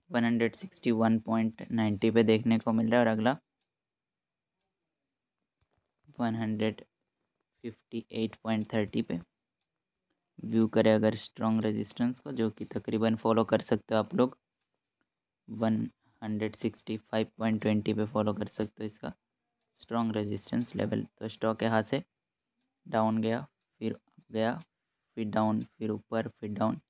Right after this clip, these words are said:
फिर ऊपर, फिर देख सकते हो यहाँ से स्टॉक जो है वो डाउन जाता हुआ देखने को मिल रहा है।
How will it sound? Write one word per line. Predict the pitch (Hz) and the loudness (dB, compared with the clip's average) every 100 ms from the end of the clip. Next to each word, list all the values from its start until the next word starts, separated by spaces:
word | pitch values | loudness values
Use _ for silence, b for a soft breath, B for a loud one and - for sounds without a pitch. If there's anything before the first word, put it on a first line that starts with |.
| _ _ _ _ _ - | _ _ _ _ _ -8
फिर | 113 | -4
ऊपर, | 110 - 117 | -4 -2 -6
फिर | - 113 110 | -2 -4 -2
देख | 110 104 | -2 -2
सकते | - 104 - | -6 -6 -4
हो | 113 | -2
यहाँ | 107 | -2
से | - 120 | -4 -6
स्टॉक | - 110 104 | -4 -6 -2
जो | 107 110 | -2 0
है | 151 - _ _ _ _ _ _ _ | -4 -8 _ _ _ _ _ _ _
वो | 107 110 110 | -6 0 0
डाउन | 104 104 107 110 | 0 -2 0 0
जाता | 107 104 107 | 0 0 2
हुआ | 107 110 | 2 2
देखने | 104 - 107 | 0 -2 -10
को | - 127 | -6 -4
मिल | 113 107 104 | -2 -4 0
रहा | 107 104 107 | 0 0 -2
है। | 101 | -2